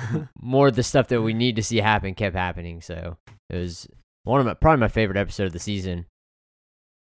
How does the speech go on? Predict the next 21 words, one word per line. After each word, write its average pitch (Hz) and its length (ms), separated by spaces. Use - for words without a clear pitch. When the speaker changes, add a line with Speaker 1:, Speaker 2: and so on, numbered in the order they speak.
Speaker 1:
It 123 100
was 135 120
a 131 60
good 123 200
one. 101 320
Speaker 2:
Yeah, 98 160
it 92 120
turns 123 280
Speaker 1:
It - 20
was 120 80
a 120 60
Speaker 2:
out, 117 80
Speaker 1:
good 117 100
one. 104 380
Speaker 2:
turns 135 260
out 123 140
I 110 60
care 120 200
about 110 220
these 104 160
characters 98 720